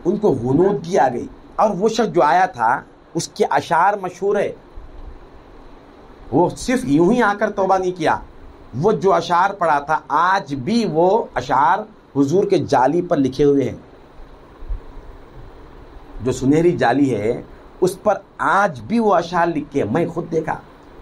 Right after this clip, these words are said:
"या खैर मन दुफिनत बिलकाई आज़मुहु,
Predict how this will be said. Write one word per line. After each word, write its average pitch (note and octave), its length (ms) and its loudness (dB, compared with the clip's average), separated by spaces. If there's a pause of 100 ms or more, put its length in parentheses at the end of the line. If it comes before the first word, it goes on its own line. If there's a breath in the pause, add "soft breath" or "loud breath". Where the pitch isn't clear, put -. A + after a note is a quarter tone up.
(1120)
"या F3+ 240 2
खैर E3 380 0
मन D3 300 2
दुफिनत C#3 400 2
बिलकाई B2+ 720 -2
आज़मुहु, A2+ 640 -2